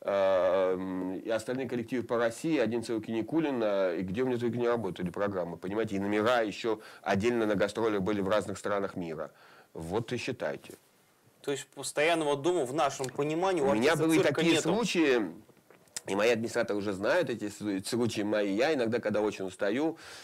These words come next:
Speaker 1: и, э, я уже самолет, это мой дом родной, э, значит, я сажусь в самолет, я прилетаю, э, я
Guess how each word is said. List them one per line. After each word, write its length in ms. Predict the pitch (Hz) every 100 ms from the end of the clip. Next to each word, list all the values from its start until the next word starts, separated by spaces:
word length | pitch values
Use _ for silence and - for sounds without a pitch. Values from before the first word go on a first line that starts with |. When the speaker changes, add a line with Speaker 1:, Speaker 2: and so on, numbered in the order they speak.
| -
Speaker 1:
и, 240 | 104 98 95
э, 300 | 92 92 92
я 160 | 113 113
уже 140 | 107
самолет, 440 | 101 113 123 160
это 120 | - 104
мой 140 | 101
дом 180 | 156 175
родной, 460 | 151 139 139 123 - - - -
э, 200 | - 98
значит, 260 | 113 110 -
я 80 | 127
сажусь 240 | 117 107
в 40 |
самолет, 440 | 120 113 123 180 175
я 100 | 117
прилетаю, 760 | 110 110 110 143 165 156 135 - - - -
э, 1160 | - 98 95 92 95 92 90 85 78 65 50 50
я 360 | 98 110 104